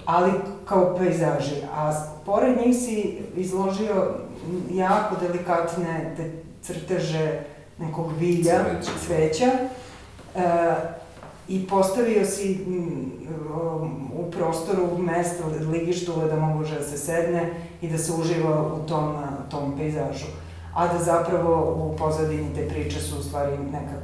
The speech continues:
Speaker 1: mesta zločina.
Speaker 2: Zapravo sam u jednom trenutku dobio potpuni pristup toj arhivi Haškog tribunala, gde sam krenuo da pretražujem različite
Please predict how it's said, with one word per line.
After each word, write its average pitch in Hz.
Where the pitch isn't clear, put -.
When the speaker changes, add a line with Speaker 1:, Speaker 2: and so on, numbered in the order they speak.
Speaker 1:
mesta 143
zločina. 139
Speaker 2:
Zapravo 92
sam -
u 90
jednom 90
trenutku 90
dobio 87
potpuni 92
pristup 85
toj 80
arhivi 76
Haškog 73
tribunala, 80
gde 87
sam 90
krenuo 85
da 78
pretražujem 76
različite 67